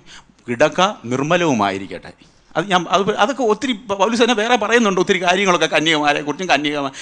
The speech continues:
അല്ലാത്തവരെക്കുറിച്ചും സ്ത്രീകളെക്കുറിച്ചും ഭർത്താവിനെക്കുറിച്ചും ഭാര്യ, അത് പോട്ടെ. ഈ ക-, യേശുക്രിസ്തു എന്തുകൊണ്ടാണ് വീഞ്ഞുണ്ടാക്കിയെന്ന് അറിയാവോ? അത് വേണം ഞാൻ, അത് മാത്രം എനിക്ക് സമയം തന്നാൽ മതി. യേശുക്രിസ്തു ഒന്നാന്തരം പട്ടച്ചാരായം തന്നെ ഉണ്ടാക്കിയത്. കാരണം വെച്ച് കഴിഞ്ഞാൽ യഹൂദന്മാരെ, യഹൂദന്മാരെ വിഗ്രഹാരാധനയിലോട്ട് നീങ്ങിയപ്പം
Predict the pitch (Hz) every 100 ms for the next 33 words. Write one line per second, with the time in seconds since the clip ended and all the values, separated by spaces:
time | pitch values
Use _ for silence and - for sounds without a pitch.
0 | - 139 147 151 147 143 135 139 175 143
1 | 135 143 139 135 139 139 120 143 143 147
2 | 139 143 165 156 147 131 - 202 202 185
3 | - 92 - 220 190 196 180 - 185 202
4 | 233 208 196 180 175 160 147 175 165 151
5 | 139 127 113 110 92 80 - 156 160 160
6 | 160 - 202 220 185 180 175 160 156 143
7 | 143 131 127 110 90 - _ _ _ -
8 | 180 196 196 190 165 160 170 180 165 147
9 | - 143 170 156 139 139 127 120 104 95
10 | 85 82 - - _ - _ _ _ _
11 | - - 180 220 170 175 147 131 110 113
12 | - - 143 170 220 220 196 170 135 104
13 | 120 151 - - - 147 208 220 208 175
14 | 147 131 139 143 147 160 220 196 185 175
15 | 165 160 151 151 135 127 135 143 127 120
16 | 80